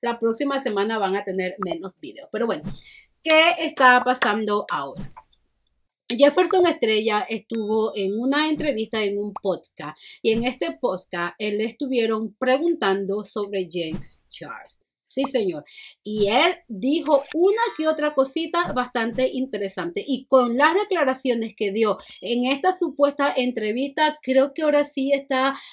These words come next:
más que comprobado, perdón, más que comprobado de que él no se lleva ya con Tati Westbrook. Ustedes saben que ya se había venido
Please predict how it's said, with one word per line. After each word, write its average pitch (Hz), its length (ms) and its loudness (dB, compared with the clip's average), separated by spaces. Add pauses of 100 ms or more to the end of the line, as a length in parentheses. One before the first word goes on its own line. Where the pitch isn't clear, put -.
más 269 640 4
que 302 160 -2
comprobado, 302 640 2
perdón, 269 220 -6 (960)
más 262 220 2
que 330 140 -6
comprobado 269 840 0
de 208 380 -2
que 190 340 -2
él 196 440 -4
no 185 200 -2
se 165 160 -12
lleva 156 260 -12
ya 151 140 -12
con 175 240 -8
Tati 147 280 -16
Westbrook. 139 380 -16
Ustedes 349 280 4
saben 330 280 0
que 277 160 0
ya 262 280 4
se 277 100 -4
había 240 380 0
venido 226 580 0